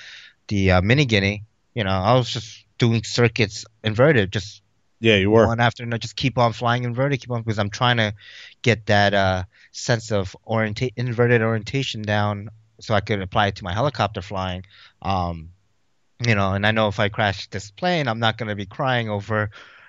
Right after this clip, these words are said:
Speaker 1: not, not that I cry when I crash, but, <laughs> you
Speaker 2: No,
Speaker 1: know, I'm
Speaker 2: I
Speaker 1: not
Speaker 2: know
Speaker 1: gonna
Speaker 2: what
Speaker 1: be,
Speaker 2: you
Speaker 1: like,
Speaker 2: mean.
Speaker 1: sulking, like, "Oh, man, I gotta spend money on this and get this fixed." Like, I have foam board, you know? <laughs> I'll
Speaker 2: Right.
Speaker 1: just build another one, no biggie.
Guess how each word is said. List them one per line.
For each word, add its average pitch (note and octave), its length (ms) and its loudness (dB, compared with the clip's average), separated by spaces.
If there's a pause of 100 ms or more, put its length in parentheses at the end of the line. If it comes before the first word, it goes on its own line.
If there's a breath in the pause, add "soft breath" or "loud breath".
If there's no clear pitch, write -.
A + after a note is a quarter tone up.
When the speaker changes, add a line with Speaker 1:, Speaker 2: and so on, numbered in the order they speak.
Speaker 1:
not, A3+ 200 -4
not G3+ 140 2
that C3 100 2
I G2+ 80 2
cry A2 300 2
when F#2+ 140 -6
I F2+ 60 -6
crash, A#2+ 340 -2
but, G#2 220 -4 (280 loud breath)
<laughs> - 200 -12
you F3 220 0
Speaker 2:
No, D#3+ 60 8
Speaker 1:
know, B2 60 8
I'm A2+ 120 6
Speaker 2:
I C#3 40 4
Speaker 1:
not C#3+ 80 4
Speaker 2:
know A#2 40 2
Speaker 1:
gonna - 20 6
Speaker 2:
what G#2+ 100 0
Speaker 1:
be, C3 60 -10
Speaker 2:
you B2+ 40 -2
Speaker 1:
like, A#2 120 2
Speaker 2:
mean. G#2 80 -2
Speaker 1:
sulking, B2+ 400 -6
like, G#2+ 180 -4 (320 loud breath)
"Oh, A#2 400 -6
man, C3+ 560 -4
I A#2+ 120 -4
gotta A2+ 240 -4
spend G2 300 -8
money C3 380 -2
on A2 160 -2
this B2+ 340 0
and G#2+ 120 -10
get G2+ 160 -6
this B2+ 180 -8
fixed." C#3 240 -8
Like, B2+ 280 -6
I C#3 120 0
have D3 240 0
foam G#2 260 -4
board, E2+ 300 -6 (380 soft breath)
you G#2 120 -6
know? F#2+ 260 0
<laughs> - 60 -8 (520 loud breath)
I'll A#2 80 2
Speaker 2:
Right. G#2 40 2
Speaker 1:
just G2+ 140 0
build F#2+ 180 -2 (100)
another F2 220 -4
one, F2 160 -6
no A#2 200 0
biggie. E2 380 -4